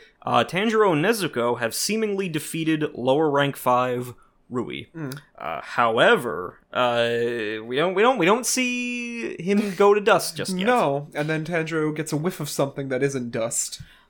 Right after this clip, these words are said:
Speaker 1: Yeah, he, he sees, like, if anything, the scent of death is stronger
Speaker 2: Mm.
Speaker 1: now. It's not that scent of ash that usually shows up.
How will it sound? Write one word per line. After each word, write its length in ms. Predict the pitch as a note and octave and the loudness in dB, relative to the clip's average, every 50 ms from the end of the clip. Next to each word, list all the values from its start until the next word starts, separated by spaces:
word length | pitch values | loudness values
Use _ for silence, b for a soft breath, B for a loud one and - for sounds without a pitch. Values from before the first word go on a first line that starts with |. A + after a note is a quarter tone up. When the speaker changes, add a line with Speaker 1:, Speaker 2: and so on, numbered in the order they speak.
| B - | B -8
Speaker 1:
Yeah, 140 | - F#3+ G3+ | -4 -4 -2
he, 240 | C3+ A#2 A#2+ A#2+ A#2 | -2 -2 -4 -6 -6
he 200 | A2+ A#2 A#2+ A#2 | -8 -8 -8 -8
sees, 340 | A2 - - C#3 C3 A#2 A2+ | -6 -6 -6 -6 -6 -4 -2
like, 160 | A#2+ A#2+ A#2 | -2 -2 0
if 60 | A#2+ | 0
anything, 400 | C3 D3+ D#3 D3 D#3+ C#3 C3 B2 | 2 2 2 2 2 0 0 0
the 80 | B2 B2 | -2 -4
scent 280 | - - C#3+ B2+ A#2+ | -2 -2 -2 -2 -2
of 140 | B2 A2+ G#2+ | -4 -4 0
death 240 | - B2+ B2 - - | 2 2 2 2 0
is 140 | A#2+ A2+ - | -2 -2 0
stronger 640 | - - - - C3+ D3 D#3+ F3+ D#3+ A#2 B2 B2 B2 | 0 0 0 2 4 4 6 6 4 2 0 -2 -2
Speaker 2:
Mm. 20 | |
Speaker 1:
now. 360 | A#2 A2+ A2+ A2 A2 A2+ A2+ A2+ | 0 0 2 2 2 2 0 -2
It's 160 | A2+ - - | -2 -2 -2
not 200 | B2+ A#2+ A#2 - | 0 0 0 2
that 140 | A#2+ A#2 A2+ | 0 -2 0
scent 280 | - - C3 A#2 A2 A#2 | -2 -2 -2 -2 -2 -4
of 100 | G#2+ - | -2 0
ash 520 | - B2 B2 B2+ B2+ A#2+ - - - - | 2 4 4 4 4 2 2 -2 -2 -4
that 160 | - A2+ - G2+ | -6 -8 -10 -10
usually 360 | A2+ A2+ G#2+ A2 A2 G2 - | -12 -12 -12 -10 -10 -8 -8
shows 360 | - - F#2+ D#2+ C#2+ - - | -6 -6 -6 -6 -8 -8 -10
up. 180 | - - - | -12 -12 -14